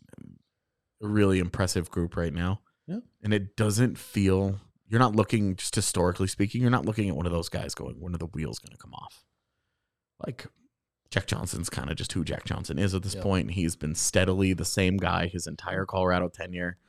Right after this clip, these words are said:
Speaker 3: Even if you don't like it, you know
Speaker 1: Right.
Speaker 3: it.
Speaker 1: The, you know what the limitations are. You know what the positives are. You know what the negatives are.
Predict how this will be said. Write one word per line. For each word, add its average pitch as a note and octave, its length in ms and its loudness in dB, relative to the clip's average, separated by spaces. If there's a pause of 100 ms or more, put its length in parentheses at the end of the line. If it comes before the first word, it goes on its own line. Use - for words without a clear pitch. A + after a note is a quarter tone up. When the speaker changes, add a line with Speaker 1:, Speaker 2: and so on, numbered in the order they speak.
(180)
Speaker 3:
Even A#2+ 220 -20
if A2 100 -10
you B2 60 -4
don't A#2+ 220 0
like A2+ 240 -2
it, F#2 140 -8
you G#3 120 -4
know G#2+ 100 0
Speaker 1:
Right. - 200 6
Speaker 3:
it. - 320 -12
Speaker 1:
The, C3 160 8
you B2+ 140 10
know D#3 100 10
what G3 100 8
the G3+ 80 4
limitations C#3+ 580 4
are. F2+ 140 2
You F#2+ 160 2
know A#2 140 10
what D3+ 140 6
the D#3+ 60 2
positives A#2+ 540 4
are. G#2 220 0
You G2+ 160 -4
know G2 100 -2
what A2 140 0
the B2+ 60 -2
negatives F#2 440 -4
are. E2+ 260 -2